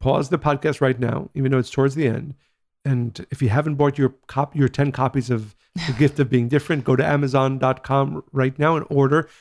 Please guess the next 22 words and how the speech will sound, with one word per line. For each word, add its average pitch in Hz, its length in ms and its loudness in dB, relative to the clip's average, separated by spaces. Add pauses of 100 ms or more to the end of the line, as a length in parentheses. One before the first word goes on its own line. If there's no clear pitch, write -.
(180)
It 123 100 -6
will, 131 380 2
it's - 160 -14
an 131 80 -2
amazing 131 400 2
book, 139 180 0
will 131 80 0
transform 131 460 -2
your 135 140 4
life 135 260 2
and 139 160 -6
your 123 120 0
kids 139 360 -2
and 127 100 -2
your 123 100 -2
families. 131 440 -2
Buy 143 180 -4
them 139 200 -2 (240)
for 139 80 -2
everybody 131 280 2
you 123 80 0
know. - 180 -4